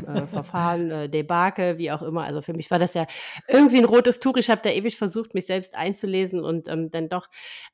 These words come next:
Speaker 1: entschieden, dass
Speaker 2: Mhm.
Speaker 1: das einfach nicht mein Metier ist. Und der Felix kann das viel, viel besser als ich. Und deswegen <laughs>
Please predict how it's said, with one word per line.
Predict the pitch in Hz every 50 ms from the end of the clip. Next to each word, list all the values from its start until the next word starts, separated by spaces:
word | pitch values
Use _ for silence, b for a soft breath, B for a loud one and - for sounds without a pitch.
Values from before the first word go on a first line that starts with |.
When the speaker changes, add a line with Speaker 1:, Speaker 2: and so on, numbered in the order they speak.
| _ _ - -
Speaker 1:
entschieden, | 185 185 - - - 185 185 170 196 190
dass | 180 180 180
Speaker 2:
Mhm. | 107
Speaker 1:
das | 185 175 -
einfach | - - 170 214 262 254 277 269
nicht | 233 233 240 233 -
mein | 214 196 190 196 214 208
Metier | 202 196 202 - 165 170 190 202
ist. | 202 -
Und | 180 170 185
der | 175
Felix | - - 185 190 202 202
kann | - 202 208
das | 220 214 220 - -
viel, | - - - 214 214
viel | 208 - 190 165
besser | 151 180 185 202 - 196 190 196 247 240
als | 185 160 165 -
ich. | - 208 285 311 302 - -
Und | 196 196 -
deswegen | 190 220 220 208 202 269 - 233 240 160
<laughs> | - 226 220 196 - - 226 226 214 - - 196 165